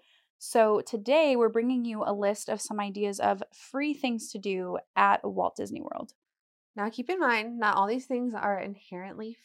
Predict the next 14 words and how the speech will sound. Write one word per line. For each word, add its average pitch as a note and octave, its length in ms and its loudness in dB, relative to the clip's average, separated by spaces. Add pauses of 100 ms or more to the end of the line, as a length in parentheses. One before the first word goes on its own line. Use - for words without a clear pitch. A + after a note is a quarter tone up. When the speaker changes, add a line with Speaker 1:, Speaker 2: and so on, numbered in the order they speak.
Speaker 2:
free. F#3+ 440 -4 (640)
You G#3+ 140 -4
might G#3+ 160 2
have A3+ 260 6
to F#3+ 380 4 (180)
have F#3+ 320 4
park F#3+ 260 0
entry C#4+ 340 -2
to C#4 80 -2
do C4+ 140 -2
some A#3+ 280 -2
of A3+ 80 -6
these A3+ 400 -4 (340)
activities G#3+ 920 2